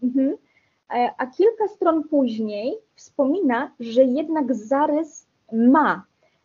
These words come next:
e, na książkę, wie, do czego dąży, pisząc nią, e, pisząc ją. I wydaje mi się, że te dwa stwierdzenia, m, sobie zaprzeczają, bo plany to nie musi być przecież, e, wszystko wypunktowane po kolei,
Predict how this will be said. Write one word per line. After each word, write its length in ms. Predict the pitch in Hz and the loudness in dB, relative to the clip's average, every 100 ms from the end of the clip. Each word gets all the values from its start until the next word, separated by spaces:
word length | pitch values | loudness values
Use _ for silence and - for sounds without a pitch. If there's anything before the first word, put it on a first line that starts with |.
| - | -4
e, 320 | 214 208 202 | -2 0 -4
na 180 | 208 202 | -6 -8
książkę, 560 | - 240 226 240 285 254 | -4 -4 -4 2 2 2
wie, 260 | 254 330 | 0 2
do 120 | 320 285 | 2 2
czego 320 | 285 254 269 | 2 4 6
dąży, 420 | 277 277 247 226 | 6 4 2 -2
pisząc 640 | - 208 202 180 175 - | -4 -10 -8 -10 -10 -14
nią, 240 | 175 156 - _ _ _ _ - | -14 -14 -18 _ _ _ _ -4
e, 280 | 214 208 - _ | 0 0 -4 _
pisząc 480 | 285 269 214 185 - | -4 -2 -6 -8 -12
ją. 200 | 151 - _ | -14 -16 _
I 200 | - 233 - | -8 -8 -8
wydaje 400 | 254 - 240 311 | -8 0 0 0
mi 180 | 320 330 | -2 -4
się, 160 | 339 | -6
że 140 | 294 269 | -2 -4
te 220 | - 294 | -2 -6
dwa 400 | 240 226 262 302 | -6 -6 -4 -4
stwierdzenia, 920 | - - 269 254 254 240 226 220 285 - | -8 -14 -14 -8 -4 -4 -4 -6 -8 -8
m, 240 | 240 254 | -4 -4
sobie 320 | 254 269 240 262 | -4 -4 -2 -2
zaprzeczają, 800 | 254 - 320 - 349 240 185 202 _ _ | -6 -8 -12 -4 -2 -2 -4 -12 _ _
bo 140 | 226 233 | -4 -4
plany 420 | 240 269 277 302 | -2 -2 -2 -4
to 140 | 330 | -2
nie 140 | 294 294 | 0 2
musi 440 | 285 440 - 330 | 0 -4 -6 -8
być 300 | 247 247 - _ | -6 -8 -10 _
przecież, 840 | - 254 262 - 240 247 - 254 | -8 -6 -6 -2 -4 -4 -8 -4
e, 40 | 240 233 220 - | -2 -2 -2 -6
wszystko 460 | - - 311 - 294 | -14 -12 -12 -8 -6
wypunktowane 1000 | 240 240 247 233 - 233 214 240 302 262 | -6 -4 -4 -4 -6 -8 -4 -4 -4 -6
po 140 | 262 | -6
kolei, 720 | 254 254 233 220 220 233 285 | -6 0 0 2 -2 -4 -8